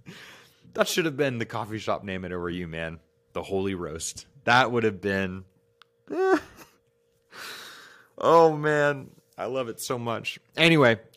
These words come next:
I just thought it was really fascinating because I think most Christians' obsession with coffee is ingrained in, like, our, our lobby has coffee and we do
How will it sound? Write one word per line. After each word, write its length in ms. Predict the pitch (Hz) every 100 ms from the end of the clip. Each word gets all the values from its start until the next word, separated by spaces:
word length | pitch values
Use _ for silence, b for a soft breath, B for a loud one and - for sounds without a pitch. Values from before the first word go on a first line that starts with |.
| -
I 120 | 139
just 120 | 165
thought 120 | 202 160
it 40 |
was 140 | 120
really 220 | 120 131 117
fascinating 640 | - 110 110 - 95 90
because 260 | 95 120 95 - _ _ 104
I 100 | 101
think 280 | 127 113 - _
most 500 | 110 113 120 - -
Christians' 440 | - 123 - 113 90
obsession 500 | - 101 - 113 92
with 220 | 87 -
coffee 680 | - 101 - 101 95 92 B B B B _
is 240 | 110 98
ingrained 480 | 95 98 98 98 98
in, 40 | 92
like, 220 | 87 - B B -
our, 160 | 104 -
our 120 | 110
lobby 400 | 107 110 117 107
has 240 | 90 98 -
coffee 520 | - 90 - 87 - B B -
and 360 | 110 104 98 92
we 120 | 107
do 240 | 104 101